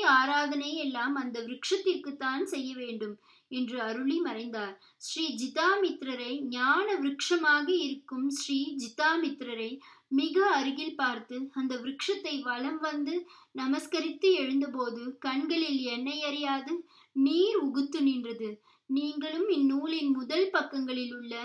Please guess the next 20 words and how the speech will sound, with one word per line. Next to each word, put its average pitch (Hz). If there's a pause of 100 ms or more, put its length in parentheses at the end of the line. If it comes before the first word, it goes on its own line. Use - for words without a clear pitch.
ஸ்ரீ 294
ஜிதாமித்ரர் 277
வண்ணப்படத்தை 262
பார்த்து 247 (460)
மனமுருகி 277 (100)
மானசீகமாக 254 (140)
வணங்குங்கள். 240 (160)
அந்த 269
படத்திலேயே 302
ஒரு 269 (140)
ஜீவன் 320
இருப்பதை 254
உணர 254
முடியும் 247
பாருங்கள். 226 (420)
சொப்பனத்தில் 311
தாம் 277
இன்னும் 320
இரண்டு 302
வருடங்கள் 254